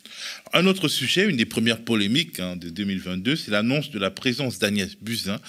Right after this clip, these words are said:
ancienne ministre de la Santé, qui est partie dans des conditions particulières, hein, en pleine première vague de covid,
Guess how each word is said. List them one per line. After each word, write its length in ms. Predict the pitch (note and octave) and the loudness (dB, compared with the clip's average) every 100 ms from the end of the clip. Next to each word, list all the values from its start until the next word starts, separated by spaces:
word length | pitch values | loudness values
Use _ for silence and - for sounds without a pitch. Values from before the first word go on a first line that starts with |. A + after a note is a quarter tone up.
| - - - | -14 -14 -8
ancienne 380 | A2 G#2+ C3+ A#2 | -8 -4 0 2
ministre 220 | A#2 A#2+ | 2 2
de 60 | A2 | 0
la 120 | G2 | 0
Santé, 420 | - G#2+ - F3+ | -2 -6 -4 -4
qui 120 | - | -2
est 40 | A#2+ | -2
partie 320 | G#2+ G2+ A#2 | -2 -2 -4
dans 100 | A2+ | -2
des 100 | G#2 | -2
conditions 480 | G#2+ G#2 G2+ B2 G2+ | -4 -4 -4 -6 -6
particulières, 800 | - - - - G2 G2 D3+ C#3+ | -8 -10 -12 -12 -12 -4 -4 -4
hein, 120 | F#2+ | -6
en 100 | F#2+ | -8
pleine 260 | F2 A2+ G#2+ | -6 -4 -4
première 340 | - G2+ G2+ | -4 -2 -2
vague 320 | F#2+ G2 F#2 F#2 | 0 -4 -4 -10
de 140 | E2+ | -12
covid, 460 | - A#2 A2 F#3+ | -4 -4 -2 -4